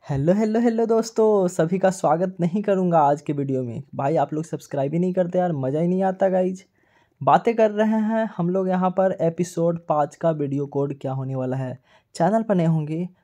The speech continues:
तो प्यारे से लाइक कर देना और प्यारे से सब्सक्राइब वाले बटन पर भी क्लिक कर देना। नहीं करोगे ना भाई तो आपको पाप लगेगा, याद रखना। और भाई आप नर्क में जाओगे, याद रखियो,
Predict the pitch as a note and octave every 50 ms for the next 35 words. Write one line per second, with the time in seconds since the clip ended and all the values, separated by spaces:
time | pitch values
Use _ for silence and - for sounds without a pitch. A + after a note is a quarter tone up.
0 | _ _ _ - C#3+ C#3 _ _ F3 E3+ E3+ F3+ F#3 F#3+ F#3+ F#3 F#3 F#3 E3+ D#3
1 | D3+ D3 B2+ C#3+ E3 E3 - _ - E3 D3+ C#3+ D3+ D3 D3+ D#3+ D#3+ D3+ C#3 C#3
2 | C#3 _ - D#3 C#3+ C#3+ D3 D3+ D#3 - D3+ D3 - - C#3 C3+ - - - -
3 | D3 C3+ C3 C#3+ C#3 C#3 C3+ C#3 C3+ C3 B2+ C3+ C3+ B2+ C3 - C3 C3 C#3+ C#3
4 | C#3 - B2 B2+ B2+ _ - - B2 A#2+ B2 A#2 A#2 B2+ C3+ _ _ _ _ _
5 | _ _ D#3+ E3 E3+ E3 - - G#3 F#3 F#3 F3 E3 E3 D#3+ D#3+ D#3+ D#3 D3 -
6 | - D3+ D3 C3+ C3+ - _ _ _ _ _ _ - D#3+ D#3 D#3 D#3 E3 - F3+
7 | E3+ - _ - E3 D3+ F#3 F#3+ - D#3 D3 C#3+ C#3 C#3+ C#3+ D#3+ E3 E3+ - C3+
8 | C3 C#3+ C#3 D#3+ D#3+ D#3 D3 C#3+ C#3+ - E3+ F3+ F3+ F3 - - C#3 C3+ C3+ C3+
9 | C3+ - D#3+ E3 E3 D#3+ - C#3 C3 C#3 D#3 E3 D#3+ D#3+ - C#3+ C3 B2+ A#2+ A#2+
10 | A#2 A#2 A#2+ B2 B2 B2+ B2 A#2+ A2+ - A#2 - _ - -